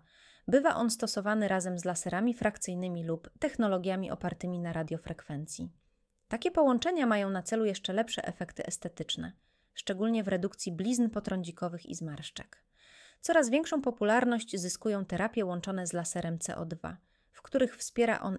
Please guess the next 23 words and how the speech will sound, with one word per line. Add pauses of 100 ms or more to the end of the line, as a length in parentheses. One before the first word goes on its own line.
(100)
inne
technologie
poprawiające
kondycję
skóry. (560)
Dzięki
takim
połączeniom (360)
możliwe
jest
uzyskanie
lepszych
efektów
w
krótszym
czasie, (340)
co
doceniają
zarówno
pacjenci,
jak
i
specjaliści.